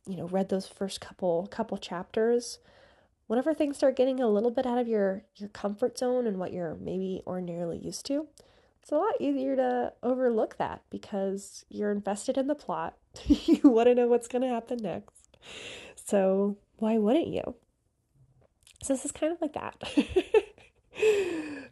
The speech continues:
Uh, where, yeah, I remember the, the very first time I, you know, read the word daddy in a sexual context, and y-,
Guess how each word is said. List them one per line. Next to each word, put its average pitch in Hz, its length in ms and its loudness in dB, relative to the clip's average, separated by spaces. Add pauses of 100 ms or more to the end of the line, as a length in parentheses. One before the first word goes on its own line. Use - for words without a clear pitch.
(140)
Uh, 220 320 2 (220)
where, 202 240 0
yeah, 175 280 -2
I 185 200 -4
remember 185 560 0
the, 175 340 0
the 202 120 -6
very 175 280 -4
first - 600 -8 (1600)
time 202 500 4
I, 170 220 0 (160)
you 208 100 -4
know, 175 120 -6
read 208 220 2
the 214 80 6
word 208 200 2
daddy 196 300 0
in 196 80 0
a 196 60 0
sexual 202 360 -4
context, 208 640 -6
and 202 220 -4 (1500)
y-, - 100 -6